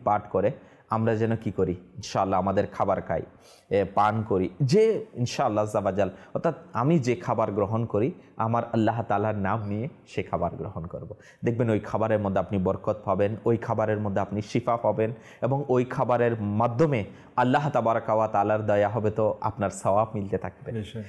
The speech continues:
Speaker 1: কিছুই না হোক, আমার রব তাআলা তো সন্তুষ্ট
Speaker 2: সন্তুষ্ট
Speaker 1: হবে।
Speaker 2: হয়ে যাবে।
Speaker 1: আমার আল্লাহ তাআলা তো সন্তুষ্ট
Speaker 2: এটার
Speaker 1: হবে।
Speaker 2: মাধ্যমে আরেকটা উপকার হবে
Speaker 1: জি।
Speaker 2: মঈন ভাই, যদি আমরা একসাথে খাবার খাই,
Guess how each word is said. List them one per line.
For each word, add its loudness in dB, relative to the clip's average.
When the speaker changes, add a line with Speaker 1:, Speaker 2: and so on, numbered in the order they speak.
Speaker 1:
কিছুই 4
না 2
হোক, 0
আমার 0
রব 4
তাআলা 4
তো -4
সন্তুষ্ট -2
Speaker 2:
সন্তুষ্ট 0
Speaker 1:
হবে। 0
Speaker 2:
হয়ে -2
যাবে। -8
Speaker 1:
আমার 2
আল্লাহ 2
তাআলা 2
তো -2
সন্তুষ্ট -4
Speaker 2:
এটার 0
Speaker 1:
হবে। 2
Speaker 2:
মাধ্যমে 2
আরেকটা 2
উপকার 2
হবে 2
Speaker 1:
জি। 2
Speaker 2:
মঈন -2
ভাই, 4
যদি 0
আমরা 0
একসাথে 0
খাবার 0
খাই, -6